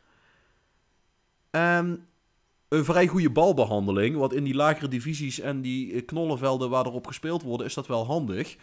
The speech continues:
Want hij kan een bal bij zich houden en je hebt geen idee wat hij ermee gaat doen. En dat kan af en toe vreselijk frustrerend zijn als hij zich op de vierde speler vastloopt nadat hij drie man schitterend heeft uitgespeeld. Maar het pakt af en toe ook heel mooi uit dat hij met geniale steekballetjes komt. En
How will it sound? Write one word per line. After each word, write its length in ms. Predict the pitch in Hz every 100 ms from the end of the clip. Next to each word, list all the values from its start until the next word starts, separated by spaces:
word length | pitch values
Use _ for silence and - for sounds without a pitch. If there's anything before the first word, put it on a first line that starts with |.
| - - -
Want 160 | 131 131
hij 260 | 147 135 131
kan 160 | 147
een 100 | 135
bal 180 | 143 127
bij 220 | 113 160
zich 140 | 190 120
houden 360 | 110 117 147
en 80 | 139
je 60 | 139
hebt 120 | -
geen 160 | 170
idee 220 | 175 165 160
wat 120 | 160
hij 80 | 147
ermee 260 | 143 139
gaat 180 | 131 127
doen. 320 | 147 92 - _ _ _ _ _ _ _ _ -
En 80 | 131
dat 140 | 139
kan 260 | 160 156 151
af 120 | 156
en 60 | 151
toe 160 | 156
vreselijk 400 | 127 185 - 165
frustrerend 520 | - 147 170 185 143
zijn 240 | - 143 135
als 140 | 143
hij 80 | 143
zich 180 | 143 - - - -
op 160 | 143 -
de 80 | 123
vierde 240 | 170 143
speler 340 | - 147 131
vastloopt 480 | 107 151 - 127 120
nadat 200 | 120 117
hij 100 | 120
drie 200 | 113 131
man 140 | 120 113
schitterend 340 | - 123 117
heeft 140 | 117 95
uitgespeeld. 720 | 110 - - 104 113 185 - - - - -
Maar 100 | - 175
het 80 |
pakt 160 | 202 -
af 80 | 165
en 60 |
toe 120 | 165 160
ook 140 | 190
heel 140 | 190
mooi 240 | 139 131 120
uit 220 | 117 143
dat 120 | 175
hij 180 | 165 156
met 200 | 139 151
geniale 480 | - 165 165 160 151
steekballetjes 760 | - 160 151 147 147 143 143 -
komt. 320 | 147 143 147
En 160 | 131